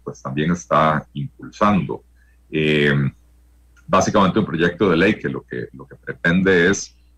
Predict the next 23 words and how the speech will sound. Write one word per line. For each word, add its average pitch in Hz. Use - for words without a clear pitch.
eh, 73
crear 82
en 110
Costa 98
Rica 92
un 110
mercado 98
para 71
que -
extranjeros 82
puedan 92
venir 82
a 95
comprar 87
títulos, 92
valores 80
de 85
la 78
deuda 98
interna 92
de 69
Costa -
Rica -